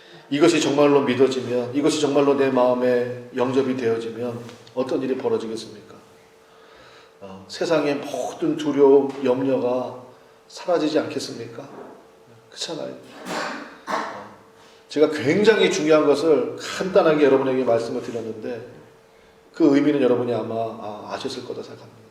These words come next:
진짜 말 그대로 계몽이 돼야 돼요. 어, 내 어두움에 있는 이런, 이것이 성령께서 열어주셔서, "아, 정말로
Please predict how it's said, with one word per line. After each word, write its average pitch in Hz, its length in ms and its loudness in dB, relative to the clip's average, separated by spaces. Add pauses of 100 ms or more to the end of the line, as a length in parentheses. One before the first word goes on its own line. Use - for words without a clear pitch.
(140)
진짜 - 220 -2
말 139 240 6
그대로 143 560 2 (400)
계몽이 147 440 2
돼야 147 200 -6
돼요. - 200 -16 (300)
어, - 200 -20
내 127 160 -2 (160)
어두움에 139 840 0 (220)
있는 127 280 -4
이런, 123 280 -8
이것이 127 640 -4 (360)
성령께서 147 840 0
열어주셔서, 127 880 2
"아, - 340 -14
정말로 165 720 -4